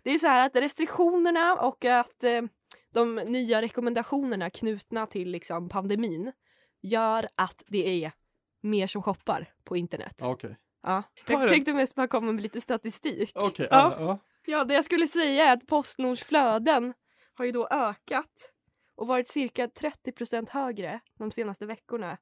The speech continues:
Speaker 1: än förra året. Ja, och då har jag tagit ett utdrag från, eh, Postnords V D, tror jag, Peter Hesselin.
Speaker 3: Mm.
Speaker 1: Och han räknar med att, eh, paketflödet kommer att börja avta något av, i slutet av den här veckan.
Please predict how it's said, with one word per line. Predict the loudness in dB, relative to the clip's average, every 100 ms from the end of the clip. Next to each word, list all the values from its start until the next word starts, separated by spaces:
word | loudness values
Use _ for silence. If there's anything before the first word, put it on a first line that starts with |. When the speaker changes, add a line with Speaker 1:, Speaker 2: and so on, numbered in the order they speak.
| _
Speaker 1:
än | -8
förra | -4 -4 -2 -2
året. | -2 -2 -2
Ja, | 6 10 10
och | 8
då | 8
har | 6
jag | 6
tagit | 6 4 4
ett | 2
utdrag | 2 2 2 4 4 4
från, | 2 4 2
eh, | -2 -2 -4 _ _ _ -6
Postnords | -6 -4 -6 -4
V | 0 0 2
D, | 0 0
tror | 0 -2
jag, | -2
Peter | -2 -4 -2 -4
Hesselin. | -4 -2 0 0 -2 -6 -10 _
Speaker 3:
Mm. | -4 -2 -4
Speaker 1:
Och | _ 2
han | 4 2 0 2
räknar | 4 4 2 0 2 2
med | 0 -2 -2 -4
att, | -8 _
eh, | 0 0 -2 -8 -20 _
paketflödet | -4 0 -2 -2 -2 0 2 0 -4 -6
kommer | -6 -4 -4
att | -4 -6
börja | -6 -2 0
avta | 2 0 0 -2 -2 -2 _
något | -4 -2 -2 -6
av, | -8 -6 -8 -10 -10
i | -10
slutet | -4 -2 -2 -4
av | -4
den | -4
här | -4
veckan. | -6 -4 -6